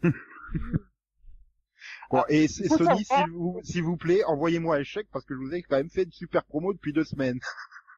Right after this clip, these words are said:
Speaker 2: Alors, il faut savoir que Nico est pour le partage. Dès qu'il voit que quelqu'un a quelque chose qu'il veut, il est pour le partage,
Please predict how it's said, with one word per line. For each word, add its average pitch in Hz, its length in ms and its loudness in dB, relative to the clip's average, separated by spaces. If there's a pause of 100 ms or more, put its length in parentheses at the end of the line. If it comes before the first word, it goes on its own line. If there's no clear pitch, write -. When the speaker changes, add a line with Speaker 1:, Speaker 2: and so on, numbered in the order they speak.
(340)
Speaker 2:
Alors, 160 140 -4
il 202 80 -4
faut 302 120 -12
savoir 277 300 0
que - 100 -12
Nico 240 380 -4
est - 220 -4
pour 262 220 0
le 202 60 4
partage. 175 540 -4 (440)
Dès 240 220 -6
qu'il 214 280 -12
voit 214 240 0
que 208 100 -6
quelqu'un 196 380 -4
a 214 40 -2
quelque - 180 -12 (100)
chose 226 180 -16
qu'il 180 200 -10
veut, 247 260 0 (320)
il 185 120 0
est 196 200 2
pour 247 260 4
le 202 60 4
partage, - 640 -6